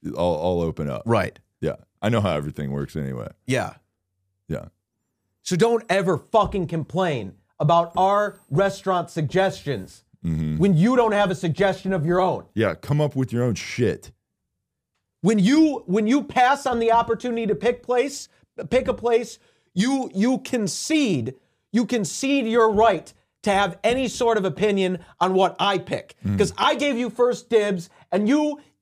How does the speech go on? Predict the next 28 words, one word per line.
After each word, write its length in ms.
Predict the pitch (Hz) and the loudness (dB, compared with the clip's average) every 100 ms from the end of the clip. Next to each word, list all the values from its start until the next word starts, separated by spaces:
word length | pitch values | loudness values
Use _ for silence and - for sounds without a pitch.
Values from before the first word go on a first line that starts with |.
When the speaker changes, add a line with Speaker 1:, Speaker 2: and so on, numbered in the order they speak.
| _ _ - | _ _ -2
Speaker 2:
you, 240 | 165 175 214 | 0 0 -2
if 160 | 170 | -2
you 140 | 180 277 | 0 0
pass 400 | 277 254 262 - 226 - | 2 0 0 -4 -6 0
the 80 | |
ball 260 | 208 233 240 | 4 4 4
back 280 | 220 226 226 | 4 2 0
to 60 | 220 | 0
me, 300 | 226 240 240 - | 0 0 -6 -2
I'm 160 | 220 208 | -2 0
taking 360 | 254 285 226 | -4 -4 -2
the 60 | 196 | -2
shot. 340 | - 220 170 135 | 0 0 0 2
Speaker 1:
Yeah, 200 | 143 104 | 2 4
guess 320 | 151 151 - | 2 2 2
what? 280 | 147 110 101 | 2 2 2
We're 140 | 123 | 0
going 220 | 147 151 | 2 2
to 100 | 127 | 2
fucking 580 | - 139 131 127 104 87 | 0 0 0 0 -2 -4
McDonald's 640 | - 107 95 117 117 98 - | -4 -2 2 2 2 0 -4
drive-thru. 560 | - 101 95 - 85 73 | 0 2 2 0 -4 -2
Speaker 2:
That's 200 | 156 - | -2 2
Speaker 1:
That's 20 | |
Speaker 2:
right. 260 | 143 147 127 | 2 2 2
Speaker 1:
where 140 | 135 | 2
we're 120 | 107 | 2
going. 400 | 87 101 85 69 | 0 -2 -2 -4